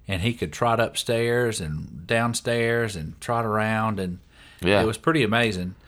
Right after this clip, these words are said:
Speaker 1: And that's the most modern, sophisticated humanoid robots. Now, there's, there are more.
Speaker 2: Well, there are
Speaker 1: Sophia
Speaker 2: more.
Speaker 1: is a big
Speaker 2: And
Speaker 1: one that was listed online. I saw a lot.
Speaker 2: Yeah, that one, Sophia really looks like a human.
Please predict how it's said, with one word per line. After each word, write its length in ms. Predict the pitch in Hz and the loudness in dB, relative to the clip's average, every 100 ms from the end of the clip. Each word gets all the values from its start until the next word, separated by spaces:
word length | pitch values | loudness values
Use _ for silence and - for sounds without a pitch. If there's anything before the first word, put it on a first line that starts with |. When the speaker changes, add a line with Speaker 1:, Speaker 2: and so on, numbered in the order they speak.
| - - - - | -20 -20 -20 -8
Speaker 1:
And 480 | 107 101 98 95 - - _ _ _ - _ _ _ _ _ - | -4 -2 -2 -4 -8 -18 _ _ _ -20 _ _ _ _ _ -8
that's 320 | 101 131 156 | 0 2 2
the 100 | - | 0
most 280 | 160 147 117 | 2 2 2
modern, 640 | 110 113 120 123 123 123 110 - _ _ - | 2 4 4 2 0 -2 -6 -14 _ _ -12
sophisticated 880 | - - - 143 - - 98 90 92 | -10 -2 2 2 0 0 0 0 -4
humanoid 420 | 95 87 87 82 | -4 -2 -2 0
robots. 400 | 87 85 82 - | -2 -2 -4 -6
Now, 120 | 95 | -2
there's, 340 | 110 143 139 - | 2 2 2 0
there 240 | 104 131 | 2 4
are 60 | 127 | 4
more. 420 | 123 104 98 92 _ - - | 2 0 -2 -8 _ -18 2
Speaker 2:
Well, 180 | 123 123 | 6 8
there 120 | 127 | 8
are 20 | |
Speaker 1:
Sophia 560 | 127 151 127 104 95 147 | 10 10 10 10 8 4
Speaker 2:
more. 80 | 143 - - - | 0 -12 -14 -8
Speaker 1:
is 160 | 104 | -2
a 40 | 104 | 4
big 60 | |
Speaker 2:
And 220 | 98 101 98 | 6 6 4
Speaker 1:
one 100 | 95 | 0
that 100 | 92 | -2
was 100 | 87 | -4
listed 360 | 101 92 87 82 | -6 -6 -8 -8
online. 340 | 87 80 80 | -8 -8 -10
I 60 | 78 | -12
saw 200 | - 82 | -10 -8
a 20 | |
lot. 100 | 78 | 2
Speaker 2:
Yeah, 560 | 98 98 98 98 107 101 | 6 8 8 8 6 4
that 160 | 101 | 4
one, 400 | 101 92 90 85 - - - | 4 4 0 -4 -8 -14 -2
Sophia 460 | - 104 123 110 | 2 6 8 8
really 380 | 82 101 92 87 | 6 6 4 4
looks 380 | 87 95 - - | 4 2 2 2
like 200 | 82 80 | 2 0
a 40 | |
human. 480 | 78 85 80 80 78 | -4 -4 -4 -4 -6